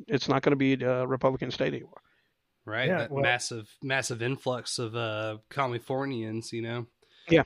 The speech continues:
Speaker 2: All, all
Speaker 1: You have
Speaker 2: fleeing
Speaker 1: Californians,
Speaker 2: there.
Speaker 1: and you got the illegals. And so, like, between the illegals and the Californians coming in, uh, yeah, the state is changing.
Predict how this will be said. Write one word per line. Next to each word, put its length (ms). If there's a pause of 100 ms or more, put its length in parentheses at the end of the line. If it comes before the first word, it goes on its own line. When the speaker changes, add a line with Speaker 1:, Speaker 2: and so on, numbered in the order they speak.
Speaker 2:
All, 300
all 280
Speaker 1:
You 80
have 60
Speaker 2:
fleeing 120
Speaker 1:
Californians, 580 (500)
Speaker 2:
there. 80
Speaker 1:
and 80
you 80
got 200
the 100
illegals. 580 (640)
And 100
so, 160
like, 200
between 260
the 100
illegals 460
and 80
the 60
Californians 680
coming 280
in, 260 (680)
uh, 260 (360)
yeah, 520
the 100
state 320
is 100
changing. 480